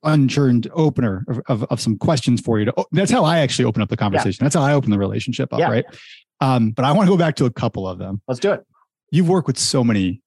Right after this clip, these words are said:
Speaker 1: amazing comedians and, and, and so many of my favorites. Probably been asked this question a hundred times. You probably don't have an answer for it. Like, who was the best? Who was the most impressive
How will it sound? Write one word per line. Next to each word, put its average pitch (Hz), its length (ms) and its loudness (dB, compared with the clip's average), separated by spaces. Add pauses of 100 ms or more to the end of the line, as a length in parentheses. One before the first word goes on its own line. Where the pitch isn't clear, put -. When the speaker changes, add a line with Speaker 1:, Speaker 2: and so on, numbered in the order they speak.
Speaker 1:
amazing 101 400 0
comedians - 640 -6
and, 120 220 -2
and, 98 300 0
and 101 180 -2
so 127 120 0
many 113 120 4
of 101 60 0
my 92 100 0
favorites. 95 540 -10 (440)
Probably 104 200 -2
been 104 60 -2
asked 101 120 -4
this 110 80 -8
question 110 340 -2
a 98 60 -2
hundred 104 240 -2
times. 92 500 -4
You 123 60 -8
probably 101 260 -2
don't 98 140 -2
have 95 160 -4
an 92 60 0
answer 90 260 -2
for 87 340 -6
it. 90 140 -10 (300)
Like, 101 240 -4
who 165 220 0
was 127 240 0
the 110 80 -2
best? 87 400 -8
Who 139 80 2
was 123 100 4
the 113 60 2
most 104 240 0
impressive 92 720 -4